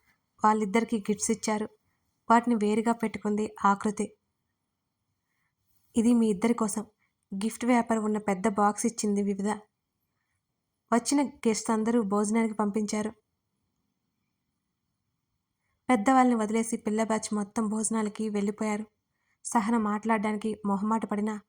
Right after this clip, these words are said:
అదరు త్వరగానే కలిసిపోయాడు వాళ్ళతో. "మీ ఇద్దరు ట్విన్సా?" అని అడిగింది నవిక సహనని, వివిధని చూస్తూ. "కాదు," అంది వివిధ నవ్వుతూ.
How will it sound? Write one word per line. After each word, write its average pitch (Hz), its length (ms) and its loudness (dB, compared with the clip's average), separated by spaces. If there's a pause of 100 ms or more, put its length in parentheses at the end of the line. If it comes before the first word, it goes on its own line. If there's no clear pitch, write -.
(400)
అదరు 226 260 2
త్వరగానే 220 460 -2
కలిసిపోయాడు 208 680 -4
వాళ్ళతో. 208 440 -6 (960)
"మీ 233 120 4
ఇద్దరు 254 260 0
ట్విన్సా?" 220 560 -2 (140)
అని 226 140 -2
అడిగింది 214 500 -2 (140)
నవిక 208 400 -2 (440)
సహనని, 226 480 0
వివిధని 214 520 -2
చూస్తూ. 220 240 -6 (440)
"కాదు," 220 320 4
అంది 226 240 2
వివిధ 208 240 0
నవ్వుతూ. 208 420 -4